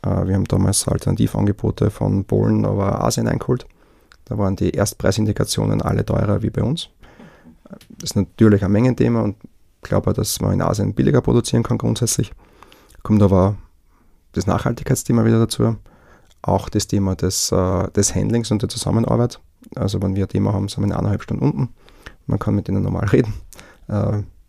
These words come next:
vielleicht ist es in China etwas schwieriger. Dann hast du das Thema, äh, des Transportes, nämlich auch, äh, vom Volumen her. Wenn du das Gefühl hast, der Warenwert, den wir drinnen haben im Container,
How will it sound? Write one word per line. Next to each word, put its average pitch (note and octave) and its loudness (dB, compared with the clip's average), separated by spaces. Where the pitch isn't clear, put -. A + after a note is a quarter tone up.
vielleicht A2 0
ist A2+ -2
es G#2 -2
in G#2+ 2
China A2+ 0
etwas A2 -2
schwieriger. C#3+ 4
Dann G#2+ 6
hast G#2 2
du G#2+ 4
das G#2+ 2
Thema, G#2+ 2
äh, G#2 -2
des - -2
Transportes, - -2
nämlich G#2+ -2
auch, G#2+ -2
äh, G#2 0
vom G#2 -2
Volumen A#2+ 2
her. B2+ 4
Wenn A2 0
du G#2+ 0
das - -6
Gefühl A2 0
hast, - -4
der - 0
Warenwert, A2 0
den A2+ 0
wir A2+ 2
drinnen A#2+ 2
haben A#2+ 2
im A2+ 0
Container, A#2 2